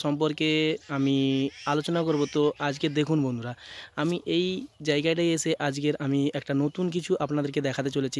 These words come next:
সেই জিনিসটা হচ্ছে দেখতে পাচ্ছেন, এই দেখুন বন্ধুরা, একটা হচ্ছে খেজুর গাছ। আপনারা দেখতে পেলেন already,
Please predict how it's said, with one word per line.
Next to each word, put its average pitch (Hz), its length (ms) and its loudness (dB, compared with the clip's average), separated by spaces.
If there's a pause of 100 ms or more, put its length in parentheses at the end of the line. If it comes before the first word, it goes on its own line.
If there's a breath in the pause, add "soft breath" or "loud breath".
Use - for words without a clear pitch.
(140)
সেই 165 220 0
জিনিসটা 160 340 0
হচ্ছে 156 220 -2
দেখতে 139 240 0
পাচ্ছেন, 131 220 -2 (540 loud breath)
এই 147 120 2
দেখুন 131 260 0
বন্ধুরা, 120 220 -6 (100)
একটা - 220 -4
হচ্ছে 185 200 -2 (100)
খেজুর 170 360 0
গাছ। 127 120 -2 (120)
আপনারা 170 300 -2
দেখতে 151 220 -2
পেলেন 175 200 0
already, 143 240 -2